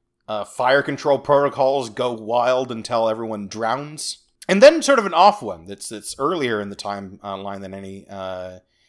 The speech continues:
anyone. Um, some idiot brought his kid, uh, down into the maintenance area with, with a B B gun, uh, and let him fire it off, uh,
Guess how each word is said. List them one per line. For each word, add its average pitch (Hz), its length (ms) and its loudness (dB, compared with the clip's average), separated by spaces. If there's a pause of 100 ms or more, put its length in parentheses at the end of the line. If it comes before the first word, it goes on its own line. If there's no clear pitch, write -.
(260)
anyone. 101 520 -8 (100)
Um, 117 380 -2
some 240 440 -2
idiot 170 500 -2 (440)
brought 170 360 4
his 170 260 0
kid, 226 540 -4 (120)
uh, 123 640 2 (160)
down 165 300 2
into 147 240 -6
the 135 100 0
maintenance 151 500 -4
area 107 540 -2 (380)
with, 143 440 -6
with 151 200 -4
a 131 60 0
B 143 260 -8
B 226 140 -4
gun, 254 480 -2 (140)
uh, 127 540 2
and 135 160 -4
let 180 140 2
him 165 100 2
fire 190 440 8
it 165 60 6
off, 170 500 4 (580)
uh, 135 320 4